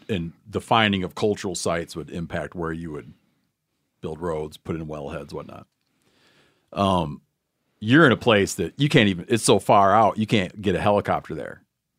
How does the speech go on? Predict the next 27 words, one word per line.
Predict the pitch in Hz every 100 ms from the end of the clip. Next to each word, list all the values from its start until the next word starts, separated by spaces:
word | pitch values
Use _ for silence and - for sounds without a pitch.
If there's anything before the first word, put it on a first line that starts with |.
| _ _ _ _ _ _ _ _
on | 80
a | 78
tank | 95 85
of | 82
gas. | 82 69 - -
You | 101 101
gotta, | 95
like, | 85 76 - _
take | 113 98
a | -
plane | - 104 95 85 82 _ _ _ -
and | 85
kick | - 104
out | 104 104 101
barrels | 101 95 82
of | 87
gas | 95 95 82 80 - - _ _ _ -
and | 107
then | 98
hopscotch | 87 123 117 - - 110 90 82 -
from | 110 95 85 -
barrel | 113 107 95
to | 87
barrel | 110 104 101
in | 95
a | 85
helicopter. | 98 90 95 73 - 80